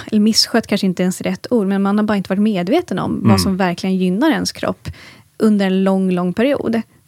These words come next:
Speaker 1: Och här kommer ju ayurveda och bara ger oss all den kunskap vi behöver egentligen
Speaker 2: Mm.
Speaker 1: för att verkligen ta hand om oss. Och
Speaker 2: Ja.
Speaker 1: sen praktiserar man det man vill.
Speaker 2: Ja.
Speaker 1: Mm.
Speaker 2: Precis, verkligen.
Speaker 1: Mm.
Speaker 2: Verkligen. Så är det.
Speaker 1: Mm.
Speaker 2: Ehm,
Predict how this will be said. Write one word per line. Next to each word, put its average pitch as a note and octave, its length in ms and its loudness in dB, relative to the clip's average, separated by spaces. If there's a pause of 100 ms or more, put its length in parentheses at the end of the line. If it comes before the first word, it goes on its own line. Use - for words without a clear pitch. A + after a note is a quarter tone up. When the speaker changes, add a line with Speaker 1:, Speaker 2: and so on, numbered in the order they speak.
Speaker 1:
Och G#3 80 -2
här B3+ 220 0
kommer B3+ 240 0
ju G3+ 80 -2
ayurveda F3 380 -2
och F3 60 -4
bara F3+ 120 -6
ger G3 260 -2
oss - 260 -8
all F3+ 240 -2
den E3+ 140 -4
kunskap F3+ 380 -4
vi F#3 100 0
behöver G3+ 440 0
egentligen A3 580 0
Speaker 2:
Mm. F3 220 2
Speaker 1:
för - 60 -2
att - 160 -6
verkligen - 280 -4
ta - 80 -6
hand A#3 200 -2
om G1+ 120 -6
oss. - 360 -10
Och - 80 0
Speaker 2:
Ja. - 80 2
Speaker 1:
sen F#4+ 220 -2 (300)
praktiserar D4+ 440 0
man C#4+ 180 0
det C#4 80 2
man B3+ 140 2
vill. D4 300 -4 (120)
Speaker 2:
Ja. F#2+ 240 -2 (120)
Speaker 1:
Mm. F#3 260 0 (480)
Speaker 2:
Precis, G2+ 240 -2
verkligen. G#2 500 0 (200)
Speaker 1:
Mm. B3+ 140 -2
Speaker 2:
Verkligen. G#2 340 -8 (100)
Så - 180 -4
är G2 100 -2
det. - 340 -8
Speaker 1:
Mm. B3 240 2 (540)
Speaker 2:
Ehm, F#2 640 0